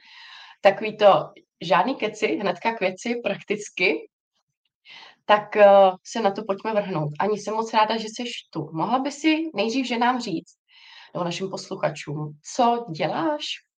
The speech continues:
Protože je to přesně práce, přesně práce tohodle typu, to znamená, pomáháš klientkám podnikat v souladu s jejich duší.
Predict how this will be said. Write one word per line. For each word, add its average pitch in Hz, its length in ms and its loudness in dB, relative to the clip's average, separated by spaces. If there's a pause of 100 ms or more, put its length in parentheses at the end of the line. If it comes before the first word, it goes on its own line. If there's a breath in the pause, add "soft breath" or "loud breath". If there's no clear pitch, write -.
(500 soft breath)
Protože 220 320 -6 (320)
je 196 120 -4
to 214 120 -8
přesně 214 340 -6
práce, 190 680 6 (600)
přesně - 220 -6
práce 196 680 4 (640)
tohodle 208 360 2
typu, 294 340 -4
to 269 80 -8
znamená, 190 240 0
pomáháš 180 360 -2
klientkám 180 720 -6 (1120 loud breath)
podnikat 202 440 -2
v - 40 -12
souladu 180 300 0
s 156 100 -10
jejich 175 180 -8
duší. 156 460 -6